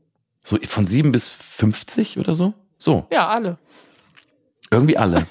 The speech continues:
Speaker 1: ja.
Speaker 2: <laughs> Also
Speaker 1: Aber ich
Speaker 2: alle
Speaker 1: hab,
Speaker 2: hören
Speaker 1: aber ich hab
Speaker 2: Musik.
Speaker 1: großes Glück, weil das sind echt gute Leute. So, ne?
Speaker 2: Ja, ist gut.
Speaker 1: Also ich kenn ganz,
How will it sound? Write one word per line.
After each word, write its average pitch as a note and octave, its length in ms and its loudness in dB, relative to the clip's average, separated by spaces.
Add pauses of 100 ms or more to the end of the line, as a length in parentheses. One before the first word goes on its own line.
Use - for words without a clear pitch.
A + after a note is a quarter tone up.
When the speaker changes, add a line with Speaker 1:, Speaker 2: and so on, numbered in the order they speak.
(140)
Speaker 1:
ja. F#2 220 0
Speaker 2:
<laughs> - 460 -8
Also F#3 300 0
Speaker 1:
Aber D3 260 2
ich - 60 4
Speaker 2:
alle - 140 4
Speaker 1:
hab, E3+ 60 0
Speaker 2:
hören F3 120 2
Speaker 1:
aber B2 140 2
ich D3+ 80 0
hab D3 80 0
Speaker 2:
Musik. D#3 80 -8
Speaker 1:
großes D3 300 -2
Glück, F3+ 240 2
weil B2+ 100 4
das A#2+ 140 -2
sind C#3 180 -2 (100)
echt C#3+ 380 -4
gute C#3+ 220 0
Leute. A2 380 0 (280)
So, E2 200 -2
ne? G2+ 180 -2 (120)
Speaker 2:
Ja, F#3 140 -2
ist G#3+ 100 -8
gut. B3+ 80 -6
Speaker 1:
Also F#2+ 120 0
ich - 80 -6
kenn B2+ 160 0
ganz, B2 280 -2